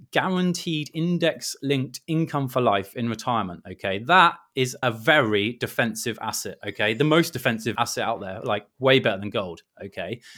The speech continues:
So given this kind of unique situation, why would we, with an N H S pension, follow the same investment strategy as someone whose entire pension is riding on the stock market, okay? If my,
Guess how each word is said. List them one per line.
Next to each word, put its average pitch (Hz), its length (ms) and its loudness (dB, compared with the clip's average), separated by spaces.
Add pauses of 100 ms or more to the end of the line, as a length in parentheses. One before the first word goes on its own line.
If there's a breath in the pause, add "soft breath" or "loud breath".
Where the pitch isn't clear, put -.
(220 loud breath)
So 196 120 -2
given 240 260 0
this - 240 -2
kind 208 240 2
of 160 140 -2
unique 170 360 0
situation, 139 680 -4
why 233 400 0
would 196 220 0
we, 139 540 -2 (440 loud breath)
with 120 160 -10
an 175 80 2
N 139 140 2
H 139 200 0
S 131 100 -6
pension, 143 440 -4
follow 175 280 0
the 160 80 -2
same 180 440 0
investment 151 480 -2
strategy 143 440 -2
as 139 140 -4
someone 147 460 -2
whose 147 280 0
entire 175 760 2
pension 113 680 -6
is 113 160 -8
riding 151 560 2
on 143 160 -2
the 143 60 -4
stock - 260 -4
market, 98 400 -12 (120)
okay? 113 340 -6 (400 soft breath)
If 165 140 -6
my, 226 160 -2